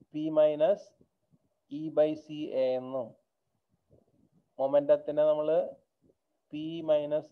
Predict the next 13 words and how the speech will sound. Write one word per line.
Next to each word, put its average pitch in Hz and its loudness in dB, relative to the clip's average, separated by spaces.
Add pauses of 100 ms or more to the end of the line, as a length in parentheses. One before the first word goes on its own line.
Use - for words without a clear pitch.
(120)
E 147 -12
minus 143 -6
C 139 -12
A, - -18
ആ, 127 -4
E, 143 -10 (200)
E 160 -16 (300)
by 143 -4
C 151 -16
into 139 -14
A - -14
എന്നും 139 -4 (580)
E-നെ, 165 -6